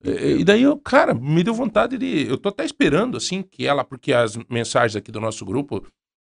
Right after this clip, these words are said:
Speaker 1: quando de muito tempo elas acabam, apagam, né?
Speaker 2: Apagam.
Speaker 1: É, eu tô esperando que ela me passe de novo a mensagem, porque eu quero dizer, "Pô, para aí, cara.
Speaker 2: <laughs>
Speaker 1: Tá me usando aqui na rádio pra,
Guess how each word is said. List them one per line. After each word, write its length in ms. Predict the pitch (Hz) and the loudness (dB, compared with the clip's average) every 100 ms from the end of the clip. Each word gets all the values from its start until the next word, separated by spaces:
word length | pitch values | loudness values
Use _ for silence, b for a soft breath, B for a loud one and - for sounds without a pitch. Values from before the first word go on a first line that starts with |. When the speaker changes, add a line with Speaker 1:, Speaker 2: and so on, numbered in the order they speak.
| _ | _
Speaker 1:
quando 220 | 113 110 | -2 -2
de 160 | 98 104 | -2 -6
muito 300 | 104 117 - | -2 -4 -4
tempo 280 | - 117 117 | -2 -2 0
elas 260 | 92 90 | -4 -2
acabam, 460 | 92 - 101 107 82 _ - | -2 0 -2 -4 -14 _ -14
apagam, 560 | 98 101 143 185 95 | -2 4 4 4 -4
né? 80 | 104 | -2
Speaker 2:
Apagam. 380 | 110 95 95 90 _ - | 0 0 -2 -12 _ -8
Speaker 1:
É, 300 | 101 110 107 | -2 -2 -2
eu 60 | 127 | -4
tô 120 | - | -6
esperando 760 | 196 - 247 311 190 240 247 156 | -6 -6 -4 0 2 2 -2 -6
que 180 | - | -6
ela 360 | 110 87 92 67 - | -4 -4 -8 -10 -12
me 140 | 98 | -10
passe 380 | - 113 127 90 | -6 -4 -6 -8
de 100 | 90 | -10
novo 320 | 104 127 98 | -6 -6 -8
a 100 | 85 | -18
mensagem, 600 | 85 87 87 - 139 185 | -20 -14 -10 -6 -6 -6
porque 160 | 127 139 | -10 -14
eu 40 | |
quero 160 | - 160 | -12 -12
dizer, 120 | - - 165 | -12 -16 -10
"Pô, 160 | - 294 | -4 -6
para 240 | - - 359 | -6 -10 -8
aí, 120 | 349 | -8
cara. 280 | - 107 - - | -4 -4 -4 -6
Speaker 2:
<laughs> 320 | 123 147 170 | -4 2 4
Speaker 1:
Tá 20 | |
me 80 | 208 | 6
usando 540 | 214 - 123 254 330 127 | 4 6 8 8 6 0
aqui 280 | - 269 | -2 -4
na 140 | 294 101 | -2 -2
rádio 360 | 95 170 233 | 0 0 0
pra, 300 | 170 113 - | -2 -4 -4